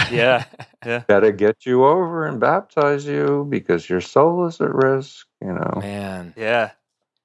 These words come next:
Speaker 2: Come on over, we'll take care of you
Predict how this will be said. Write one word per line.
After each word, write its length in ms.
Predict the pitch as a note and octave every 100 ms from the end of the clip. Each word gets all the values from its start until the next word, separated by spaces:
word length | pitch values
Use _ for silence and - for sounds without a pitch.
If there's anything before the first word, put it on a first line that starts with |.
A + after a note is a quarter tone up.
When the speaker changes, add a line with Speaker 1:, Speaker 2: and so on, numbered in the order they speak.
| _
Speaker 2:
Come 260 | F#2+ G2+ A#2+
on 300 | D3 E3+ F3+
over, 540 | G3 G3+ F3 E3+ F3+
we'll 220 | C#3+ G2+
take 300 | A2 C#3 C#3
care 380 | - E3 G3 G#3
of 100 | G#3+
you 160 | E3